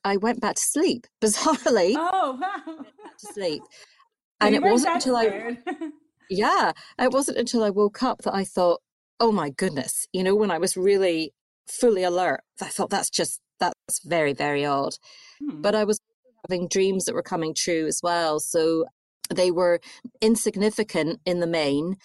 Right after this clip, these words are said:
Speaker 1: I might dream about having, meeting somebody for the first time and having a conversation with them.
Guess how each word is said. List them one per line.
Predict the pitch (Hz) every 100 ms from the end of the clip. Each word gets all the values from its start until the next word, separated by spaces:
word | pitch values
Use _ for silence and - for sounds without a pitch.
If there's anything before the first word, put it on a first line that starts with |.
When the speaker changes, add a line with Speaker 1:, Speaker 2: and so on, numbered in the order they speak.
| _ _ _
Speaker 1:
I | 175 170
might | 170 165 160 170
dream | 185 185 170 170
about | - - 160 160
having, | 180 180 175 185
meeting | 202 202 190
somebody | 185 196 180 175 170
for | -
the | 170
first | - 175 170 -
time | 185 170 170
and | 170 170
having | 185 170
a | 170
conversation | - 185 175 - 220 226 202 180
with | 170 -
them. | 170 160 165